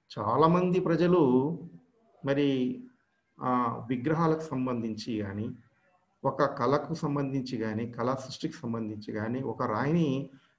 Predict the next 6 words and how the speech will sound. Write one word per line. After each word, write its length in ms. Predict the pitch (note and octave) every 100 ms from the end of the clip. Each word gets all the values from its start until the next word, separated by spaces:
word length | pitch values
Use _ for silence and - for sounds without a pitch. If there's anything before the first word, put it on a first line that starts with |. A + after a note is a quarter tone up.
| -
చాలామంది 560 | D#3 D#3 F#3 F#3+ F3+ F#3
పూజిస్తారు, 720 | - D#3 C#3+ - - B2+ C3
అదే 380 | C3+ A2+ D3 F3
రాయిని 720 | E3 D3 C#3+ C#3+ D3 D3 - - _
కొంతమంది 720 | B2+ C3 C3 D3 C#3+ A#2+ B2 - _ -
మరి 520 | C3 B2+ A#2+ A2